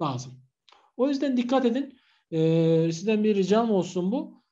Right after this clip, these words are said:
Sakın ola, yani, e, inandığınız şeyleri olumsuz kurmayın. Yoksa kendinizi baştan olumsuza adapte etmiş olursunuz ve onu da gerçekleştirirsiniz, emin olun. Hani bir yola girdiniz, bunu devam ettirin, yılmadan devam ettirin.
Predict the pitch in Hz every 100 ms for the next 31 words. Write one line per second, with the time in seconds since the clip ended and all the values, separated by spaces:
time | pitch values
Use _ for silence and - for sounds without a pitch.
0 | _ - 226 226 277 240 196 226 - -
1 | _ 170 170 180 185 180 165 165 160 165
2 | 160 160 160 156 175 202 240 277 247 214
3 | 196 202 214 208 233 254 247 247 - 220
4 | 190 135 - - - 311 - 202 254 226
5 | 185 170 180 247 233 240 247 247 - _
6 | _ _ _ 233 233 190 196 226 202 208
7 | 220 190 175 139 156 147 - 247 262 240
8 | 220 220 190 175 165 147 127 127 127 -
9 | 127 143 131 127 127 - _ _ _ _
10 | - - _ _ _ _ _ - _ _
11 | _ - 202 202 208 214 220 240 247 254
12 | 247 247 247 - - 233 208 196 226 220
13 | 240 247 226 247 214 202 214 170 147 127
14 | - -